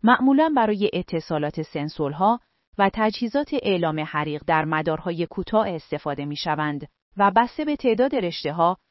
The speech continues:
می‌توانند سیگنال‌ها و تغذیه را به صورت مجزا منتقل کنند. کابل اعلام حریق چهار رشته‌ای برای سیستم‌هایی که نیاز به مسیرهای مجزا برای چندین سیگنال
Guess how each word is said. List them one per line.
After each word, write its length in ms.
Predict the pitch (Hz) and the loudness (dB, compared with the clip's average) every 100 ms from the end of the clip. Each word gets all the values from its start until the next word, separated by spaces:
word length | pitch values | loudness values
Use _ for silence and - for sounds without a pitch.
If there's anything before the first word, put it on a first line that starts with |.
| _ _ - | _ _ -2
می‌توانند 640 | 277 277 233 220 208 208 - | 0 0 0 2 2 -2 -4
سیگنال‌ها 560 | - 175 185 180 202 269 | -8 -2 0 0 2 2
و 100 | 254 | 2
تغذیه 480 | 214 175 156 160 156 | -2 -4 -4 -2 -2
را 120 | 156 | 0
به 120 | 156 156 | 0 -4
صورت 380 | - 160 156 | -4 -6 -6
مجزا 580 | 170 170 190 214 208 247 | -4 -2 0 0 2 2
منتقل 480 | 214 160 160 143 139 | 2 0 -4 -8 -10
کنند. 500 | - 135 127 - - _ _ _ _ _ _ | -8 -10 -10 -12 -18 _ _ _ _ _ _
کابل 400 | - 240 214 208 - | 4 4 6 2 2
اعلام 380 | 175 165 160 | 0 0 0
حریق 440 | 160 165 165 165 160 | -2 -4 -4 -4 -4
چهار 400 | - 156 160 147 | -4 -2 -2 -2
رشته‌ای 540 | 147 - 147 180 240 - _ _ _ | -6 -4 -4 -2 -4 -8 _ _ _
برای 340 | 226 285 311 311 | 4 4 2 -4
سیستم‌هایی 680 | 240 220 - 190 196 196 | -4 -6 -4 -2 -2 -4
که 160 | 185 190 | -4 -2
نیاز 400 | 175 165 165 160 | 0 0 -2 -2
به 100 | 160 | -2
مسیرهای 640 | 160 160 175 165 220 254 | -2 -4 -6 -4 -2 0
مجزا 540 | 214 170 165 151 143 147 | 0 0 -2 -2 -2 -2
برای 380 | 151 160 160 | 0 0 -2
چندین 440 | 165 - 190 226 240 | -4 -4 0 0 0
سیگنال 520 | - 165 143 147 151 | -4 -8 -4 -2 -4